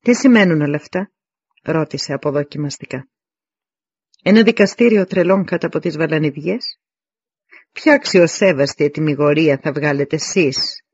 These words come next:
γενναίοι πολεμιστές, απόψε; Να δολοφονήσετε μια κοπέλα ή να κόψετε το λαρύγγι ενός νηπίου;"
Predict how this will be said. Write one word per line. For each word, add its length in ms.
γενναίοι 460
πολεμιστές, 720
απόψε; 460
Να 180
δολοφονήσετε 840
μια 160
κοπέλα 580
ή 100
να 140
κόψετε 600
το 100
λαρύγγι 420
ενός 240
νηπίου;" 440